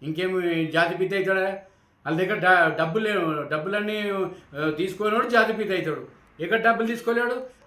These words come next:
మొత్తం ఆ ఫామ్ హౌస్ దాన్ని కబ్జా పెట్టుకొని కూర్చున్నాడు, మొత్తం కబ్జాలన్నీ కొనుక్కున్నాడు,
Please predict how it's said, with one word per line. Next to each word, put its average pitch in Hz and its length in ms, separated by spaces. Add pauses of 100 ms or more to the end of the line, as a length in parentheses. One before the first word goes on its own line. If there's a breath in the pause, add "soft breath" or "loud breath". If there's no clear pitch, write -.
(140)
మొత్తం 220 360
ఆ 208 220
ఫామ్ 196 260
హౌస్ 202 180
దాన్ని 208 220
కబ్జా 190 260
పెట్టుకొని 208 280
కూర్చున్నాడు, 196 360
మొత్తం 190 260
కబ్జాలన్నీ 190 600
కొనుక్కున్నాడు, 190 640